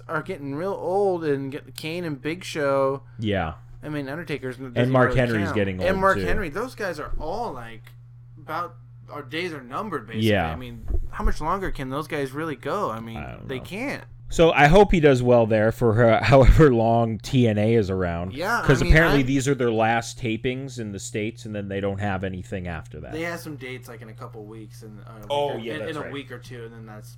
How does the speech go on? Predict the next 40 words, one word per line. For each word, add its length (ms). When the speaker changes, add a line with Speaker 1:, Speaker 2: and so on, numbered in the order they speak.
Speaker 1:
basically 540
it. 180
Speaker 2:
And 140
then 160
nobody 380
knows 320
what's 140
going 260
on 180
after 300
that. 340
Speaker 1:
Hopefully 540
they 240
stick 260
around. 420
I'd 220
love 220
for 80
them 160
to 40
stick 220
around. 400
We 80
Speaker 2:
Yeah, 80
Speaker 1:
need 80
Speaker 2:
'cause 180
it 60
Speaker 1:
more, 420
more 260
options. 640
Speaker 2:
it 60
Speaker 1:
More 140
options 340
is 120
great. 440
Speaker 2:
It 140
almost 360
seems 320
like 200
they're 580